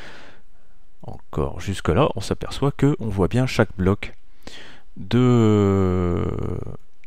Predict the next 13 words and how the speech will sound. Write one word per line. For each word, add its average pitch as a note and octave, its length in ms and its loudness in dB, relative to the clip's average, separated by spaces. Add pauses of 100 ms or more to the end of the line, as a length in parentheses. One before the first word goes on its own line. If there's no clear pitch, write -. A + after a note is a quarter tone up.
(1500)
avec - 200 -4
la F2+ 100 -2
partie - 300 -2
qui - 120 -2
est E2 60 0
détaillée F2 440 2
actuellement, F2 800 -2
hein, B1+ 60 -4
dans F2+ 120 2
le E2 80 2
bateau, C3 360 0 (340)
chaque G2 240 6
bloc, B2+ 320 4